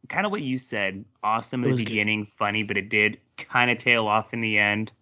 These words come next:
Speaker 2: Right. No, it, uh, f-, for me, it was absolutely hysterical. First five, ten minutes, I was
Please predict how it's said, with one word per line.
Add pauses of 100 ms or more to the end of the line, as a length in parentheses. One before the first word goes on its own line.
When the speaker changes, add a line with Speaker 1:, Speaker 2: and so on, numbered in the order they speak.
(140)
Speaker 2:
Right.
No,
it,
uh,
f-,
for
me,
it
was (220)
absolutely
hysterical.
First
five,
ten
minutes,
I
was